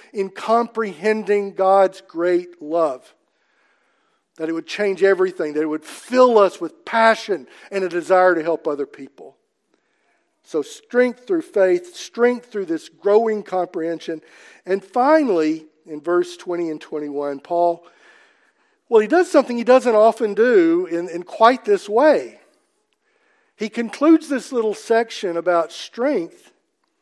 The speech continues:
by praising the one to whom he's praying.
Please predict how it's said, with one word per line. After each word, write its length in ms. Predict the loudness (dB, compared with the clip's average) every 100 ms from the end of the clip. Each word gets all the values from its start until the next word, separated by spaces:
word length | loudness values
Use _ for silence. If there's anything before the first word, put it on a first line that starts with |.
| _ _ _ _
by 260 | 2 2
praising 720 | 0 -8 -2 -2 -2 -6 -18 _ _ _ _ _ _ _ _ _ _
the 80 | -4
one 340 | 2 4 4 0
to 120 | -4
whom 280 | -4 -4 -6
he's 160 | -12
praying. 540 | -16 -10 -4 -4 -6